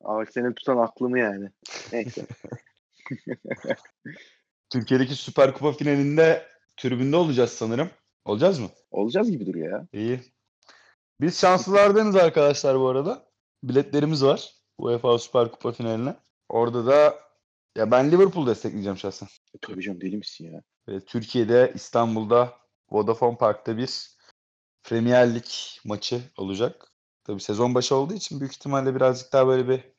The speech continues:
Speaker 2: rahat ortamda geçer. Yani o kupa da yani
Speaker 1: Gösteriyor.
Speaker 2: sezonun başında da adamlar gösteri maçı havasında top oynuyorlar. Hazırlık maçı yapıyorlar resmen. Kupa veriyorlar şu kazanana.
Speaker 1: Abi yani hakikaten ya.
Speaker 2: Biraz enteresan bir kupa ama keyifli olacağını tahmin ediyorum.
Speaker 1: Öyle olur bence de artık ya.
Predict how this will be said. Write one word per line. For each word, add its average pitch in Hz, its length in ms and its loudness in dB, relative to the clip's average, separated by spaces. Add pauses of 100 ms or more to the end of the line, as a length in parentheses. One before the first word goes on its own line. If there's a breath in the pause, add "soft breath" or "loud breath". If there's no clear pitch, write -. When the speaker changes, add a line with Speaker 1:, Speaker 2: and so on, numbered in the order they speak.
(600)
Speaker 2:
rahat 135 240 4
ortamda 110 420 2
geçer. 98 460 -4 (400)
Yani 95 240 -6 (280)
o 185 100 -2
kupa 233 260 6
da 208 100 6
yani 170 120 6
Speaker 1:
Gösteriyor. 135 60 -6
Speaker 2:
sezonun 196 360 2
başında 196 480 2
da 185 80 8
adamlar 165 540 4 (400 loud breath)
gösteri 160 400 4
maçı 208 200 4
havasında 180 340 4
top 180 180 0
oynuyorlar. 147 380 2
Hazırlık 156 360 2
maçı 175 200 0
yapıyorlar 135 380 4
resmen. 120 280 2
Kupa 175 280 2
veriyorlar 127 320 4
şu - 120 -8
kazanana. 104 440 -4 (320)
Speaker 1:
Abi 90 160 -18
yani 90 240 -10
hakikaten 90 420 -16
ya. 85 260 -18 (240)
Speaker 2:
Biraz 139 200 2
enteresan 143 540 0
bir 123 60 -8
kupa - 220 -2
ama 247 180 2
keyifli 214 380 2
olacağını 156 340 4
tahmin 104 240 0
ediyorum. 95 340 -4 (880)
Speaker 1:
Öyle 233 280 -6
olur - 200 -8
bence - 260 -12
de - 60 -12
artık - 300 -16
ya. - 100 -10